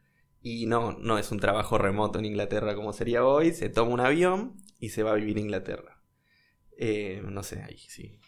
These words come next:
un LinkedIn, no sé, un Zona Jobs lo llamaron. Pero bueno, no, tampoco sabemos a qué empresa va, pero le va, le va bien. Le empieza a ir bien, se va a vivir a Inglaterra.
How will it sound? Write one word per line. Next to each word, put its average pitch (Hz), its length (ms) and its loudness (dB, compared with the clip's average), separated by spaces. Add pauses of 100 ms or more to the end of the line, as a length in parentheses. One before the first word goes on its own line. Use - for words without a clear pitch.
(160)
un 104 380 -12 (140)
LinkedIn, 107 600 2
no 110 100 0
sé, 110 120 -4
un 107 120 -6
Zona 110 280 -4
Jobs 113 240 -2
lo 101 100 -4
llamaron. 113 540 0 (680)
Pero 107 140 2
bueno, 101 360 2 (540)
no, 131 180 4
tampoco 131 320 2
sabemos 131 280 0
a 117 60 4
qué 120 60 0
empresa 135 320 2
va, 165 200 8
pero 117 160 2
le 107 100 6
va, 127 280 8
le 127 120 2
va 156 100 8
bien. 98 340 2
Le 110 80 -2
empieza 160 240 0
a 160 40 2
ir 160 40 2
bien, 175 380 2
se - 120 -4
va 113 80 2
a - 20 2
vivir 127 180 0
a 151 40 0
Inglaterra. 196 560 -2